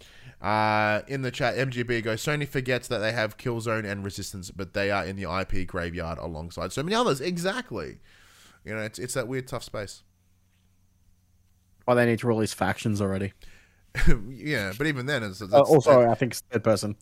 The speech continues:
Speaker 2: <laughs>
Speaker 1: Yeah, and even then, it's third-person over-the-shoulder action, which is PlayStation's wheelhouse, which they do great, but, like, it's, wow, see, this is the other thing, right?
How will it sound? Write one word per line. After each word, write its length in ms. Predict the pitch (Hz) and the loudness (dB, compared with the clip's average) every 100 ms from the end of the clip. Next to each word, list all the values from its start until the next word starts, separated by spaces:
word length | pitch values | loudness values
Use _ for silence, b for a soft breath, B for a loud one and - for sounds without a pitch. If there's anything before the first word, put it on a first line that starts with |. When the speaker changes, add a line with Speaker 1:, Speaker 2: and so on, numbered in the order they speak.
| - | -14
Speaker 2:
<laughs> 120 | - | -2
Speaker 1:
Yeah, 180 | 160 135 | 2 4
and 80 | 139 | 4
even 160 | 170 175 | 4 6
then, 100 | 175 | 4
it's 120 | - | 2
third-person 520 | 175 156 180 156 160 | 0 4 4 4 2
over-the-shoulder 460 | 147 147 165 139 131 | 0 0 0 2 4
action, 380 | 143 - 110 | 4 4 -2
which 160 | 104 - | -6 -8
is 200 | 107 - | -8 -8
PlayStation's 720 | - 117 - 117 - 110 107 | -6 -4 -4 -6 -6 -8 -6
wheelhouse, 500 | 104 127 131 87 80 | -2 -2 -2 -2 -2
which 120 | - | 0
they 100 | 143 | 0
do 200 | 147 180 | 0 -4
great, 460 | 131 151 143 98 - | -2 0 0 -2 0
but, 120 | 110 | 2
like, 360 | 104 107 101 - B B B B B B B - - | 4 2 0 -4 B B B B B B B -14 -4
it's, 160 | 151 - | -4 -2
wow, 360 | 151 113 107 - | -8 -8 -10 -8
see, 120 | 185 | -8
this 120 | 196 | -6
is 80 | 214 | -4
the 80 | 202 | -2
other 220 | 175 170 | -2 -4
thing, 320 | - 98 82 | -8 -10 -12
right? 280 | 98 107 160 | -10 -10 -10